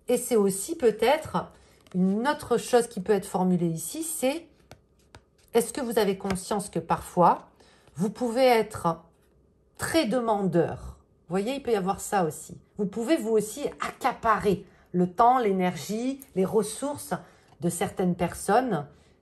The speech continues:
Euh, et on vous invite alors à y réfléchir si vous vous sentez, euh, concerné ou pas, hein. Mais vous voyez, c'est toute cette notion de, de « je te vampirise », « je te bouffe », euh, ou « les pensées qui occupent votre esprit, qui vous accaparent, et cetera » au détriment du reste.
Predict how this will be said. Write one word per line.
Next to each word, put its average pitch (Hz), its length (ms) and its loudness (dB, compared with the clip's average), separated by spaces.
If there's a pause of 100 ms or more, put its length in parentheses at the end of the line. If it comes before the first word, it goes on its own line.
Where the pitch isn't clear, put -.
(220)
Euh, 151 240 -4
et 214 140 4
on 220 100 2
vous 151 300 -4
invite 165 340 -2
alors 139 300 0
à 147 100 -2
y 156 60 -2
réfléchir 185 600 -2
si - 160 -10
vous 151 200 -8
vous 156 80 -8
sentez, 170 480 0
euh, 143 120 2
concerné 185 720 -2 (240)
ou 226 80 -4
pas, 254 200 4
hein. 170 220 0 (440)
Mais 165 60 -6
vous 143 40 -6
voyez, 226 180 2
c'est 240 140 -6
toute 320 200 -8
cette 214 200 0
notion 226 360 -4
de, 202 140 0
de « 165 200 0 (400)
je - 100 -20
te - 80 -2
vampirise », « 240 760 0
je 185 100 -6
te - 100 -6
bouffe », 254 540 0
euh, 196 120 4
ou « 190 200 0
les 208 320 2
pensées 254 540 -4
qui - 180 -6
occupent 208 300 -2
votre 214 260 -2
esprit, 220 320 -6
qui - 140 -8
vous 185 180 2
accaparent, 208 420 2
et 196 120 0
cetera » 185 460 0
au 208 60 4
détriment 226 720 2 (100)
du 160 160 -2
reste. 170 420 -4